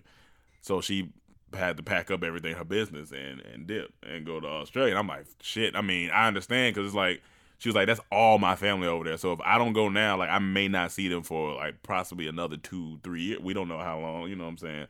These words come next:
She said New Zealand already closed down their borders for eighteen months.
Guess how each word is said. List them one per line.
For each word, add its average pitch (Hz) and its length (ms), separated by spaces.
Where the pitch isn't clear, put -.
She 101 120
said 101 160
New 95 120
Zealand 104 420
already 92 320
closed 90 280
down 87 160
their 104 100
borders 87 360
for - 160
eighteen 80 380
months. - 400